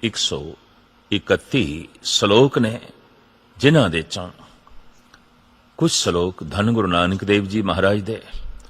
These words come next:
ਗੁਰੂ ਅਮਰਦਾਸ ਜੀ ਮਹਾਰਾਜ ਦੇ, ਗੁਰੂ ਰਾਮਦਾਸ ਜੀ ਮਹਾਰਾਜ ਦਾ ਇੱਕ ਸ਼ਲੋਕ ਤੇ ਗੁਰੂ ਅਰਜਨ ਦੇਵ ਜੀ ਦੇ ਨੇ। ਬਾਕੀ ਸਾਰੇ ਸ਼ਲੋਕ ਬਾਬਾ ਫਰੀਦ ਜੀ ਦੇ ਨੇ।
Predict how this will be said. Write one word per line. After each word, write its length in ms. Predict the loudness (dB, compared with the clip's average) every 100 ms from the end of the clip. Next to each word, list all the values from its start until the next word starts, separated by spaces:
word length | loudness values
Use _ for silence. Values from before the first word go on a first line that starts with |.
| -16 -8
ਗੁਰੂ 220 | -6 -2 0
ਅਮਰਦਾਸ 500 | 2 6 4 4 -2
ਜੀ 100 | 0
ਮਹਾਰਾਜ 400 | 0 2 2 0
ਦੇ, 220 | -4 -8 -14 -20 _ _ _ -8
ਗੁਰੂ 180 | -2 2
ਰਾਮਦਾਸ 560 | 4 4 6 6 6 4
ਜੀ 100 | -2
ਮਹਾਰਾਜ 360 | 0 2 2
ਦਾ 140 | 2 2
ਇੱਕ 100 | 2
ਸ਼ਲੋਕ 520 | -2 0 0 -2 -14 _ _ _ _
ਤੇ 120 | -8
ਗੁਰੂ 240 | -6 -6 -6 -6
ਅਰਜਨ 280 | -6 -8
ਦੇਵ 180 | -10 -12
ਜੀ 140 | -12 -14
ਦੇ 140 | -14
ਨੇ। 100 | -16 -20 _ _ -20 _ _ _ -14
ਬਾਕੀ 600 | 0 2 2 -4 -4 -2
ਸਾਰੇ 520 | 0 4 6 6 2
ਸ਼ਲੋਕ 680 | 0 0 0 0 -4 -12 -20 -20 -20 _ _ _ _ _ _ _ _ _ _ _ _ _ _ -8
ਬਾਬਾ 460 | -2 -2 -2 -4 -8 -14
ਫਰੀਦ 280 | -4 -4 -4
ਜੀ 160 | -10 -12
ਦੇ 160 | -14
ਨੇ। 120 | -16